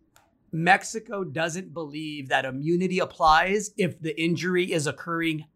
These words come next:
outside of the United States. And that, and that is interesting to me. That is interesting to me. It's, it's the first of its kind, um, this type of lawsuit. And I, I, I, I'm curious to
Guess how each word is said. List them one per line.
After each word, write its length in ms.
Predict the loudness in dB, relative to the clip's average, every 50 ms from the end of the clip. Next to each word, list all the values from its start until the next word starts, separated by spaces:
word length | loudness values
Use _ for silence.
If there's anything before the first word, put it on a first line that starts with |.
| _ _ _ 8
outside 500 | 8 8 8 6 0 -4 -2 0 0 -2
of 100 | -2 -4
the 80 | -6 -6
United 360 | -2 0 0 0 -2 -4 -8
States. 520 | -10 -10 -10 -12 -14 _ -14 -14 -14 -14 -16 _ _ _ _ _ _ _ _ _ _ 6
And 140 | 8 10 12
that, 260 | 12 12 10 8 2 -4
and 180 | -2 -2 4 8
that 200 | 8 8 8 8
is 120 | 4 -2
interesting 460 | -6 -8 -8 -10 -10 -12 -12 -12 -14
to 160 | -14 -16 -18
me. 80 | -20 -20 -20 _ _ _ _ _ _ _ _ _ _ 2
That 160 | 4 6 6
is 140 | 6 4 4
interesting 500 | 2 0 -2 -6 -10 -8 -8 -8 -8 -6
to 160 | -6 -4 -4
me. 120 | -2 -4
It's, 140 | -4 -6 -6
it's 200 | -8 -8 -8 -6
the 100 | -8 -8
first 320 | -2 2 2 2 2 0
of 100 | -2 -4
its 120 | -4 -6 -2
kind, 480 | 0 2 2 2 0 -4 -8 -12 -14 -18 _ _ _ _ _ _ _ _ _ -4 2
um, 320 | 4 4 6 4 4 0
this 140 | -4 -6 -4
type 180 | -2 -2 -2 -2
of 100 | -4 -8
lawsuit. 520 | -4 -2 -2 -2 -2 -4 -8 -8 -8 -12 _ _ _ _ _ _ _ _ _ 2
And 800 | 2 4 4 4 2 2 2 0 0 -2 -6 -8 -10 -12 -12 -14 -18 -20 -20 _ _ _ _ _ _ _ -20 -16 -14
I, 640 | -12 -2 4 6 8 8 8 8 6 4 2 -2 -2
I, 460 | -2 -2 0 0 -2 -2 -2 -4 -4 -4
I, 300 | -4 -4 -4 -4 -6 -8
I'm 180 | -10 -10 -10 -10
curious 600 | -14 -16 -12 -8 -4 -4 -2 -2 -2 -2 -4 -6
to 120 | -6 -8